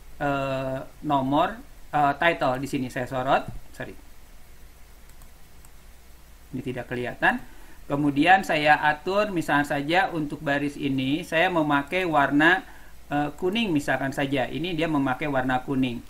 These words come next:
Teksnya ingin Anda atur misalkan supaya di tengah, ya Anda atur dari sini center, kemudian bold, kemudian ukuran fontnya saya perbesar saja dua puluh enam. Ini. Ya, ini untuk mengatur supaya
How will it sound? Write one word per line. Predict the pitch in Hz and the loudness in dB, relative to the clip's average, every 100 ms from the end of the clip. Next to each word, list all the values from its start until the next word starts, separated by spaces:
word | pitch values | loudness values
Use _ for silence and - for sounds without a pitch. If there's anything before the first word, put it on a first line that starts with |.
| - - - | -16 -16 -6
Teksnya | 180 175 - 190 208 | -4 -4 -4 0 0
ingin | 175 165 165 160 | 0 0 0 0
Anda | 165 156 151 | 0 2 2
atur | 156 - 190 180 | 0 -2 -4 -2
misalkan | 160 160 143 170 180 | 0 2 2 2 -2
supaya | 165 156 156 175 | -2 -2 0 0
di | 165 | -2
tengah, | 170 170 196 180 | -2 2 4 4
ya | 135 127 | 2 2
Anda | 143 147 | 2 2
atur | 139 160 151 | 0 -4 -4
dari | 127 | -4
sini | 131 135 | -4 -6
center, | - 123 127 165 180 196 214 - - - - | -6 -8 -4 2 4 4 2 -4 -16 -16 -6
kemudian | 135 139 135 131 127 123 | 0 0 2 0 -2 0
bold, | 151 180 190 196 - | 2 4 2 0 -6
kemudian | 143 131 123 135 143 147 143 | -4 -4 0 2 2 2 -6
ukuran | 135 139 131 131 | -8 -6 -4 -4
fontnya | 131 135 143 165 | -4 0 2 2
saya | 165 135 | 0 -4
perbesar | 127 123 120 151 147 | -6 -8 -2 -2 -2
saja | 131 135 | -4 -4
dua | 131 127 120 | -4 -4 -4
puluh | 123 | -6
enam. | 123 117 113 117 - - - - - | -4 -4 -6 -10 -14 -14 -14 -14 -10
Ini. | 110 113 285 - - - - | -8 -8 -10 -16 -20 -18 -10
Ya, | 131 135 | -6 -2
ini | 135 160 | 0 0
untuk | 143 147 | 0 -2
mengatur | 135 127 156 - 175 | 0 0 -2 -2 -2
supaya | 180 139 131 123 131 156 - | -4 -8 -6 -2 0 0 0